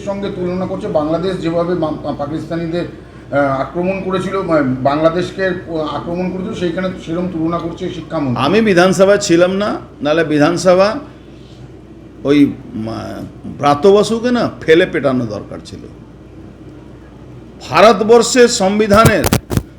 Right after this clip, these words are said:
Speaker 2: ভারত দেশের এগেনস্টে বাংলাদেশের তুলনা ভারত সঙ্গে করবে, এই ব্রাত্য বসুর মতন দেশদ্রোহী লোকদেরকে ওখানে ফেলে পেটানো দরকার ছিল বিধানসভার মধ্যে।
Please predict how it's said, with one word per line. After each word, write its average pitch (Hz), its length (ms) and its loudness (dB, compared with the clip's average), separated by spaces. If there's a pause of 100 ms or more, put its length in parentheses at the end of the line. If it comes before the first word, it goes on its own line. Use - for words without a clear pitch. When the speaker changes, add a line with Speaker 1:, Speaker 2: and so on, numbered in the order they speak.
(160)
Speaker 2:
ভারত - 520 2
দেশের 233 380 4
এগেনস্টে 233 520 2 (540)
বাংলাদেশের 240 680 4 (120)
তুলনা 233 480 4 (480)
ভারত 226 320 6
সঙ্গে 254 320 4
করবে, 170 500 4 (320)
এই 190 100 6
ব্রাত্য 202 380 4
বসুর 254 340 6
মতন 233 540 0
দেশদ্রোহী 240 500 6
লোকদেরকে 202 600 2 (280)
ওখানে 160 220 -6 (140)
ফেলে 196 240 0
পেটানো 143 320 -4
দরকার 104 380 -12
ছিল - 120 -16 (440)
বিধানসভার 120 520 -2
মধ্যে। - 280 -10